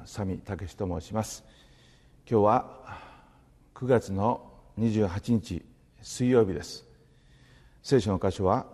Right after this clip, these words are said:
ローマ人への手紙、九章の二十五節から三十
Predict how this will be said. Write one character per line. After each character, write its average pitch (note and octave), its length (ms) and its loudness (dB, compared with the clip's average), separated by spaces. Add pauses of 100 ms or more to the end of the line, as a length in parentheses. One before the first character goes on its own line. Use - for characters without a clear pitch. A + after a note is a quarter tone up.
(260)
ロ A2+ 160 4
ー - 20 6
マ A#2 140 6
人 G#2 160 2
へ F#2 60 4
の E2+ 100 0
手 F#2 140 -6
紙、 F2+ 320 -4 (260)
九 A#2 220 0
章 F2 260 -6
の F#2 240 -2 (300)
二 A2+ 160 -2
十 G2 240 -2
五 G#2+ 120 2
節 A2+ 240 -4
か E2 100 -4
ら D#2 120 -10 (480)
三 A2+ 320 0
十 F#2 340 0